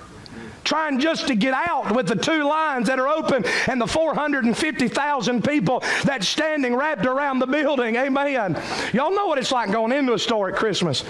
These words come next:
Try working at one where you don't go in at your leisure, but now you've got to apply all of the rules that they put on you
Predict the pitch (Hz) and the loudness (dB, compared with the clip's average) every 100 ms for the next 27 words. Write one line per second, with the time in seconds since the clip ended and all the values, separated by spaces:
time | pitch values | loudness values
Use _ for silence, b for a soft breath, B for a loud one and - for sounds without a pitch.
0 | B B B B B 269 240 220 277 233 | B B B B B -2 0 0 0 0
1 | 220 185 180 143 120 110 - - - B | 0 0 0 0 0 -2 -6 -14 -16 B
2 | B B B B 233 262 285 339 302 294 | B B B B -2 2 2 2 2 2
3 | 294 294 262 262 262 320 294 233 233 254 | 2 0 0 0 2 0 2 0 2 0
4 | 277 233 277 240 247 247 240 220 - 254 | 0 0 2 2 0 0 0 0 0 0
5 | 247 214 262 311 302 226 233 233 277 339 | 2 2 4 2 2 0 0 2 0 0
6 | 330 254 202 170 202 208 165 254 202 254 | 0 -2 0 0 0 0 2 0 0 0
7 | 247 233 214 | 0 0 0